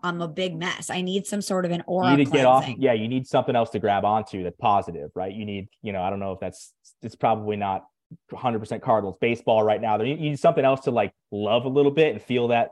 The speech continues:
Speaker 2: you know, feel the camaraderie from something that you actually care about. But
Speaker 1: You know, you hit the nail on the head there. And I think that this is why it hurt so badly. Well, first of all, just because I paid a lot of money to see it and it was not what I <laughs> expected. That hurt. It hurt the wallet. Okay.
Speaker 2: Yeah.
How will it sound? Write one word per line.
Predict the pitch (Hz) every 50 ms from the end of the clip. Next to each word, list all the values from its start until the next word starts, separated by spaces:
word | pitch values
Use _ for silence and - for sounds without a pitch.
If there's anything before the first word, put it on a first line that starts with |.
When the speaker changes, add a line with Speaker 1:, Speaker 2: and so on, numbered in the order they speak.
| -
Speaker 2:
you | 131 127
know, | 117 104 95 -
feel | - 131 120
the | 123
camaraderie | - - 120 107 107 104 110 117 127 135 147 151 151 156 160 _ _ _
from | - 131 120
something | - 135 123 127 123 117
that | 113 110
you | 113 110
actually | 110 110 - 104 92
care | - 107 101 107
about. | 110 127 131 135 139 - _ _ _ _ _ -
But | 117 104 95 - - -
Speaker 1:
You | 175 185 185
know, | 196 196 196
you | 196 185 202
hit | 196 247 254
the | 277
nail | 247 220 185 180
on | 190 180 175
the | 175
head | 165 165 165 165 156
there. | 170 180 180 190 208 208 _ _ _ _ -
And | 180 175 170
I | 175 175
think | 170 - 208 208
that | 247 247 254
this | - - - -
is | 170 160
why | 165 160 165 175
it | 175 175
hurt | 170 156 147 127 -
so | - - 139
badly. | 139 156 - 85 - - 92 -
Well, | - 196 202 196
first | 196 - 196 190 165 -
of | -
all, | - 160
just | - 156 -
because | - 160 156 - -
I | -
paid | - - 135
a | -
lot | 73 78 71
of | 82
money | 85 80 78 80 87
to | 90 85
see | - - 85 87
it | 82 82 80
and | 95 95 92
it | -
was | - -
not | - 165 - -
what | - -
I | -
<laughs> | -
expected. | 156 - - - 214 170 - - - 170 165 160
That | 175 160 143 147
hurt. | 151 139 120
It | - 170 156
hurt | 196 208 -
the | 180 160
wallet. | 170 127 104 87 - - - - _ -
Okay. | 175 185 180 175 175 175 -
Speaker 2:
Yeah. | _